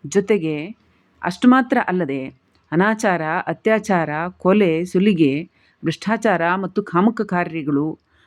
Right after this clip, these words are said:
ಅಥವಾ ಕಳ್ಳತನ, ಮೋಸ, ವಂಚನೆ ಇತ್ಯಾದಿ ಹಾನಿಕಾರಕ ಕಾರ್ಯಗಳನ್ನ ಮಾಡ್ತಕ್ಕಂಥವ್ರಿಗೆ ಏನಾಗತ್ತೆ ಅಂದ್ರೆ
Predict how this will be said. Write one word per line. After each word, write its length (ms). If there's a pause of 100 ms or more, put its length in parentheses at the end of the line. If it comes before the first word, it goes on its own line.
(120)
ಅಥವಾ 320
ಕಳ್ಳತನ, 600 (340)
ಮೋಸ, 380 (520)
ವಂಚನೆ 520 (600)
ಇತ್ಯಾದಿ 440
ಹಾನಿಕಾರಕ 600
ಕಾರ್ಯಗಳನ್ನ 600
ಮಾಡ್ತಕ್ಕಂಥವ್ರಿಗೆ 680
ಏನಾಗತ್ತೆ 440
ಅಂದ್ರೆ 440